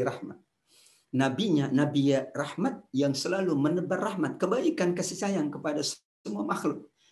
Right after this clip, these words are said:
Demikian juga Al-Quran adalah rahmah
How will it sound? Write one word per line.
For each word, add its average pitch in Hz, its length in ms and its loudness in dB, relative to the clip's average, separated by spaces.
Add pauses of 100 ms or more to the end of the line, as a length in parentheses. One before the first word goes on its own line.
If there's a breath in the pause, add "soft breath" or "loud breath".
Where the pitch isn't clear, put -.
(160)
Demikian 107 400 -6
juga 104 400 -10
Al-Quran 196 800 2
adalah 170 480 2 (400 loud breath)
rahmah 143 720 -4